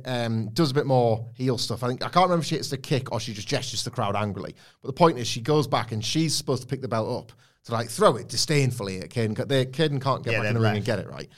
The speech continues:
Speaker 1: So she throws it at them and that. But at no point did they, like, run in to stop the beatdown. It's like, "All right, the match is over." I'm like, "We're about to shake hands here. What are you doing to her?" It was just like, "Yeah, kids belts, throw away."
Speaker 2: <laughs> Yeah.
Speaker 1: Like, uh, what, who are, like, these two? <laughs> Like, "Yeah, we're, we're going out on the night. Does anyone want to come with us? We'll have a party."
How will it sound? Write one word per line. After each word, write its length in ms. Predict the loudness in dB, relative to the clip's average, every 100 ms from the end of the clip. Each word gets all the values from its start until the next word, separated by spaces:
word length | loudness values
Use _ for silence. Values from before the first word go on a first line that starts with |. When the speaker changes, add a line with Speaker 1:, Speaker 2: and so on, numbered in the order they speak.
| -20 -20 -20 _
Speaker 1:
So 100 | -10
she 140 | -8 -4
throws 240 | 0 0
it 80 | 0
at 80 | -6
them 100 | -6
and 80 | -6
that. 140 | -8 -12 -20 2
But 140 | 6
at 60 | 8
no 160 | 8
point 240 | 8 8 8
did 100 | 8
they, 60 |
like, 180 | 8 8
run 180 | 8 8
in 80 | 8
to 80 | 6
stop 240 | 6 6
the 80 | 6
beatdown. 500 | 6 4 2 -4 -4 -6 -6
It's 100 | 2
like, 100 | 6
"All 60 | 6
right, 40 |
the 80 | 6
match 220 | 4 4
is 80 | 6
over." 180 | 8 6
I'm 140 | 6
like, 140 | 6 6
"We're 80 |
about 160 | 6 6
to 60 | 6
shake 180 | 4 6
hands 240 | 6 4
here. 140 | 2 2
What 140 | 2
are 40 | 4
you 60 |
doing 180 | 4 6
to 80 | 8
her?" 220 | 10 10
It 40 | 8
was 100 | 0
just 140 | 2
like, 160 | 2 0 -6
"Yeah, 80 | -4
kids 220 | 0 0
belts, 200 | 0 -2
throw 120 | 0
away." 280 | 2 2 2
Speaker 2:
<laughs> 40 | 6
Yeah. 340 | 8 8 4 2
Speaker 1:
Like, 160 | 0 2
uh, 120 | 0
what, 360 | 0 0 2 6
who 260 | 8 10
are, 180 | 10 10
like, 240 | 8 6
these 240 | 6 2 4
two? 260 | 4 4 8 6
<laughs> 160 | 6
Like, 340 | 4 4 4 -4 _ _ _ _ -4
"Yeah, 120 | 0
we're, 240 | 4 4
we're 140 | 6 4
going 180 | 6 4
out 140 | 4
on 80 | 4
the 60 |
night. 100 | 4 6
Does 80 |
anyone 200 | 6 8
want 80 | 6
to 20 |
come 100 | 4
with 80 | 6
us? 100 | 6
We'll 80 | 8 8
have 40 |
a 40 |
party." 460 | 8 8 8 6 2